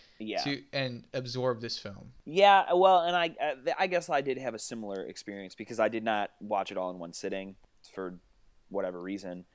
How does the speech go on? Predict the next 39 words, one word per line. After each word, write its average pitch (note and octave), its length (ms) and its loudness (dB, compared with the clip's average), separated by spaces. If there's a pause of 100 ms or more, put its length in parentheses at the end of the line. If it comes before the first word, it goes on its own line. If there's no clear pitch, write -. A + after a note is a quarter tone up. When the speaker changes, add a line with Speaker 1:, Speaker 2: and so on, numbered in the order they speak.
Speaker 1:
And A2 220 -4 (200)
I A#2+ 140 2
guess C#3 180 0
part B2+ 220 2
of A#2 80 0
it A#2 80 -2
is, A2+ 400 -2
you G#2 100 -8
know, E2+ 320 -8 (640)
like G3 160 8
I G3 40 2
said, F3+ 300 6
it D#3+ 80 2
was D#3 140 0
nice D#3+ 240 0
to D#3+ 120 -4
revisit C#3 460 0
it. C3+ 200 0
Am A#2+ 140 -2
I, A#2 260 2 (300)
am A2 140 -6
I G#2+ 100 -2
gonna A2 180 -8
be, G#2 280 -6
like, G2 300 -6 (200)
ready A#2 540 -2
and A2 120 -6
raring A2 320 0
to G#2 80 -2
watch G2+ 360 0
it G2+ 60 -8
again G2 380 -4
in G2 140 -10
an-, G2 200 -10 (220)
in G2+ 260 -10
another G2 260 -6
couple - 260 -6
of F2+ 60 -4
weeks? G2+ 380 -6